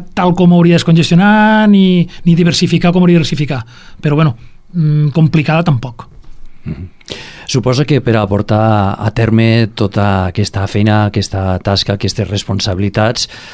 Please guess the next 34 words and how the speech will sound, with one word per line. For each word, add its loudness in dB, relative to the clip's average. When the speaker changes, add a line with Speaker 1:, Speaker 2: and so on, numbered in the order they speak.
Speaker 2:
el -2
cos 0
de 2
la 2
policia 0
local 0
de 2
Roquetes -2
suposo -6
que -4
sempre -4
li -4
han -2
de -2
fer -6
falta -2
efectius, -2
no? 2
Actualment, 2
en 0
què -2
compta -2
la -8
policia -6
local -6
de -6
Roquetes -8
com -6
a -12
plantilla? -6
Speaker 1:
Actualment 4
són 4
quinze 2
efectius, -4